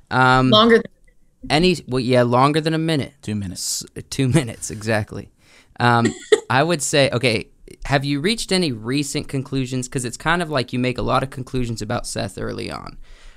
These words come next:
Speaker 1: What is, like,
Speaker 2: Mm-hmm.
Speaker 1: a recent conclusion you would say about Seth? Because he's been on here a good, he's a good friend of the show,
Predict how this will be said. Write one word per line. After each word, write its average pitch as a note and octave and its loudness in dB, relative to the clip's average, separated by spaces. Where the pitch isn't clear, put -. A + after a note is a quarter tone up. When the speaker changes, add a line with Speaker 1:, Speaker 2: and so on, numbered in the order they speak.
Speaker 1:
What D3 0
is, G3 0
like, G3 6
Speaker 2:
Mm-hmm. F#3 -4
Speaker 1:
a B2+ 2
recent C3 -2
conclusion A2 -6
you G#2+ -6
would G#2 -8
say F2+ -8
about C#2 -12
Seth? - -10
Because A2+ -6
he's B2+ -6
been D3+ -4
on D3+ -2
here D3 -6
a C3+ -8
good, C3+ -8
he's B2 -10
a A2+ -8
good C3 -8
friend C#3 -4
of C#3 -6
the C#3+ -2
show, A#2 -6